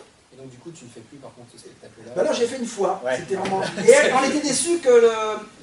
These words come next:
Speaker 2: que la famille n'ait pas pu se déplacer. Et on les a rencontrés, les, les, les,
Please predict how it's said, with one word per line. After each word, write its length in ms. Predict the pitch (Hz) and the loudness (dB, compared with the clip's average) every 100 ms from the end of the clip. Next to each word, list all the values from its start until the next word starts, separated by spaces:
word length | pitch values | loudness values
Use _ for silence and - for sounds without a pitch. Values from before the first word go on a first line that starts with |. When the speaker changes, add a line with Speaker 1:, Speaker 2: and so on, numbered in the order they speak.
| - | -10
Speaker 2:
que 80 | 202 | -4
la 160 | 196 | -2
famille 300 | 196 202 226 | -2 -4 -4
n'ait 100 | 214 | -2
pas 160 | 180 202 | -2 -2
pu 160 | - 185 | -4 -4
se 40 | |
déplacer. 440 | 185 180 160 233 302 - | -4 -4 -8 -10 -14 -10
Et 80 | 196 | -4
on 60 | 262 | -2
les 100 | 254 | 0
a 40 | |
rencontrés, 420 | 254 240 233 277 302 | -2 -2 -6 -8 -8
les, 200 | 220 185 | -4 -2
les, 140 | 175 | -2
les, 160 | 170 | -4